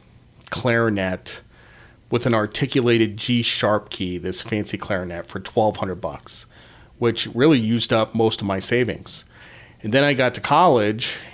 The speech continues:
and I ended up playing drums, and I never played the clarinet ever again. So, you know what lesson I learned from that? Don't spend money. Now, I also spent, I had, so I rebuilt my savings, and I had about two thousand bucks,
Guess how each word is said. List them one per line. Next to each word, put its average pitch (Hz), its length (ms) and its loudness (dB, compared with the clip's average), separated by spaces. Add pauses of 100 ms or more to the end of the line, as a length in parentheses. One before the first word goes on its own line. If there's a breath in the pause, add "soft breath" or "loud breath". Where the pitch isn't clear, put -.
(140)
and 117 420 0
I 113 100 2
ended 131 160 4
up 123 140 0
playing 120 240 0
drums, 120 560 2
and 107 160 -4
I 107 40 0
never 110 220 2
played 107 260 -2
the 101 80 -6
clarinet 98 500 -4
ever 92 300 -10
again. 80 300 -14 (720)
So, 73 300 -8 (1900 loud breath)
you 117 80 -2
know 147 80 6
what 170 100 8
lesson 156 300 4
I 147 60 6
learned 139 280 4
from 117 140 -4
that? 120 260 2 (1040 soft breath)
Don't 101 220 -2
spend 92 280 -6
money. 82 320 -14 (1800 loud breath)
Now, 135 400 4
I 127 120 2
also 208 320 4
spent, 127 320 2
I 127 100 0
had, 175 240 2
so 135 420 4
I 127 120 0
rebuilt 160 440 4
my 127 140 2
savings, 104 580 -2
and 113 160 -4
I 107 40 -2
had 117 160 -2
about 104 220 -2
two 143 140 -2
thousand 107 360 0
bucks, 87 440 -4